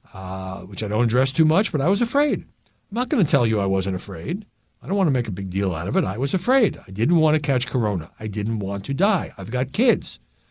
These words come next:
And I thought, "All right, even if there's a point zero zero one percent chance, like,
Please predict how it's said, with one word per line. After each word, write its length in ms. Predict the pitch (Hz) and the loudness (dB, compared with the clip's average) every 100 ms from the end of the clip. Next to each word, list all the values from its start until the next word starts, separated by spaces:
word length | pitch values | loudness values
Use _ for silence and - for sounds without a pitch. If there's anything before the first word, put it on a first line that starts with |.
| _ _ - | _ _ -4
And 120 | 120 | -2
I 40 | |
thought, 220 | 127 170 | 2 4
"All 80 | 202 | 6
right, 200 | 180 127 | 6 4
even 240 | 151 202 214 | 4 4 4
if 100 | 180 | 4
there's 180 | 151 | 4
a 60 | 123 | 2
point 540 | - 151 160 175 175 | 0 2 4 4 0
zero 560 | 107 113 147 147 147 139 | -2 4 6 6 4 0
zero 420 | 104 127 127 120 | 0 2 4 4
one 400 | 113 101 117 120 | 2 -2 -2 -2
percent 400 | 120 107 - 95 | -2 -4 -4 -6
chance, 440 | - 143 170 190 - | -4 0 2 2 0
like, 300 | 113 104 | -4 -6